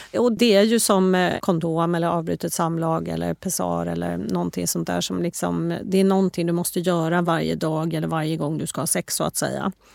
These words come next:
Natural Cycles har ju just uppvisat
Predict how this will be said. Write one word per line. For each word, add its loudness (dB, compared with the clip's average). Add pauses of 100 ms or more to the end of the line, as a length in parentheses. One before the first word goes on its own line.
(720)
Natural 2
Cycles 4
har 4
ju 4
just -2
uppvisat 2